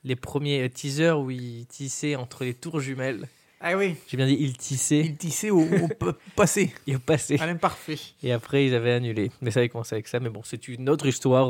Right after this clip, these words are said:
Speaker 1: nous y
Speaker 2: Oui.
Speaker 1: reviendrons plus tard. Donc, qui dit succès, dit suite. Euh, et après, il y a eu en deux mille quatre Spider-Man deux.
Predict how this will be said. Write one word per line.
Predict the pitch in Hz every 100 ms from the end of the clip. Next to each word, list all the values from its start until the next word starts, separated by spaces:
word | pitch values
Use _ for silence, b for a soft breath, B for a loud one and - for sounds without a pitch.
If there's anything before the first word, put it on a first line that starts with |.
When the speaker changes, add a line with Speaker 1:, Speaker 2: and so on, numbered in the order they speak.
| 127
Speaker 1:
nous | 139 -
y |
Speaker 2:
Oui. | 127
Speaker 1:
reviendrons | 135 160 131 127 135 135 - -
plus | 165
tard. | - 139 123 123 113 110 B B B B B -
Donc, | 240 226 - - _ _ _ _ _ _ -
qui | - 185
dit | 156
succès, | 139 - 214 233
dit | 165 202 226
suite. | - - 330 277 - -
Euh, | 156 135 123 120 120
et | 139
après, | 135 180
il | 160
y |
a | 135
eu | 190
en | 160 127
deux | 127 247
mille | 185 131
quatre | - 170 156 143
Spider-Man | - - 170 156 147 147 135
deux. | 139 233 254